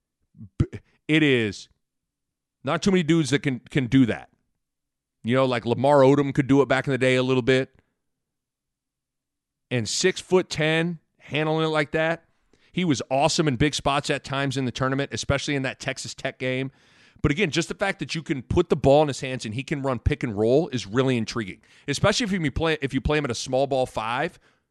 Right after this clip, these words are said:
depending on what you want to do with him. It'd be a, that'd be a scary look for some people. My, my concerns with him would be he seems like a good athlete, not a great athlete.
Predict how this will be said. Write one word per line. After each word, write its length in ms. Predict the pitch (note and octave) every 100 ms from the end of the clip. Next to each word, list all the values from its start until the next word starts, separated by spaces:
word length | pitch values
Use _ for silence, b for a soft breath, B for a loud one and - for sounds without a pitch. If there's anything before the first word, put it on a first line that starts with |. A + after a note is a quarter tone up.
| _ _ _ _ _ _
depending 320 | C3+ D#3 C#3
on 60 | C3
what 180 | B2+ C3+
you 80 | B2+
want 120 | A#2
to 40 |
do 120 | G2+
with 140 | A#2+ B2
him. 160 | D3+ - b
It'd 100 | C#3
be 120 | F3
a, 60 | D3
that'd 320 | - - D3
be 80 | E3+
a 60 |
scary 440 | - - E3 D#3 D3
look 380 | C3 A#2 - -
for 160 | - B2+
some 160 | A#2
people. 300 | G#2+ F#2+ - _ _ _ _ _ _ _ _ _ _ _ _ _ _ _ -
My, 160 | D3+ D#3
my 140 | E3
concerns 720 | E3+ E3 - G3+ A#3+ C#4+ G#3 D#3+
with 200 | E3 -
him 200 | C#3+ C#3
would 160 | C3+
be 180 | C3+ C3+
he 160 | B2+ D3+
seems 220 | A3+ B3
like 140 | C#4
a 60 | C#3
good 340 | - C#3 E3+
athlete, 480 | G3+ G#3 A3+ A#3+ -
not 100 | E3+
a 60 | C#3+
great 520 | G2 A2 G2+ B2+ A#2
athlete. 540 | D2 - - C#2 -